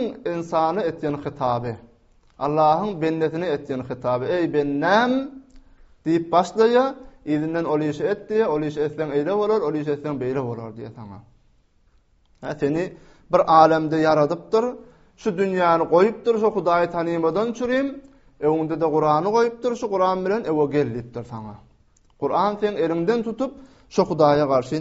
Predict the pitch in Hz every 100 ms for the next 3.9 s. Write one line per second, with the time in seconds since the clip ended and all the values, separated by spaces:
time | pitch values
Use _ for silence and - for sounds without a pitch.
0 | - 123 - - 117 104 - _ _ _
1 | _ _ _ _ _ _ _ _ 135 160
2 | 208 226 220 247 247 254 - _ _ _
3 | _ _ - 139 147 208 196 214 226